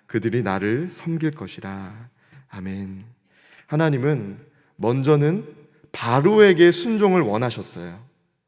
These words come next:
그런데 오늘 말씀을 가만히 들여다보면,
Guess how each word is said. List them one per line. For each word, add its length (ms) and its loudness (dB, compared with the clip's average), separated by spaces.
그런데 180 8
오늘 220 10
말씀을 380 2
가만히 380 2
들여다보면, 840 2